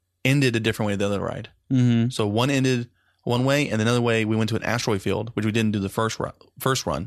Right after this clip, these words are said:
Speaker 2: Mm-hmm.
Speaker 1: So I don't know if someone did something to make it happen like that, or if it's just random where
Speaker 2: Yeah.
Speaker 1: it's different.
Speaker 2: Mm-hmm.
Speaker 1: But it's not the same thing every time, which is cool.
Speaker 2: That is cool.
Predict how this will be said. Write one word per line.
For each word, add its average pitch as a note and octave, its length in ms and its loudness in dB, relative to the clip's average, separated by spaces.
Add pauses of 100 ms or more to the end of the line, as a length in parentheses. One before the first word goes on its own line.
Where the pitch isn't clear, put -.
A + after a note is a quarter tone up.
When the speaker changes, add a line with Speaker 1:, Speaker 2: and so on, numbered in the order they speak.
Speaker 2:
Mm-hmm. A#2+ 360 0 (260)
Speaker 1:
So G2+ 540 0 (240)
I A2+ 80 0
don't A2+ 100 2
know A2 140 2
if G2 80 -4
someone G2+ 260 -2
did A2+ 180 0
something D3 440 -2
to A2+ 100 -6
make A#2 220 0
it E3 60 0
happen E3+ 260 0
like F3 160 -4
that, F3 240 -2 (480)
or A#2 140 0
if G#2 80 -2
it's G2+ 120 0
just F#2+ 140 -2
random A2 560 2
where A2 180 4
Speaker 2:
Yeah. G2+ 40 2
Speaker 1:
it's A2+ 120 -2
different. A2+ 520 -4 (180)
Speaker 2:
Mm-hmm. A#2 320 0 (220)
Speaker 1:
But G#2 140 2
it's G#2 100 -2
not B2+ 140 0
the A2 80 0
same A2+ 180 2
thing G#2+ 140 0
every G2 160 0
time, F#2+ 300 -2
which F#2+ 140 -8
is - 80 -8
cool. - 300 -6
Speaker 2:
That C#3+ 200 0
is C3 140 0
cool. A2+ 340 -4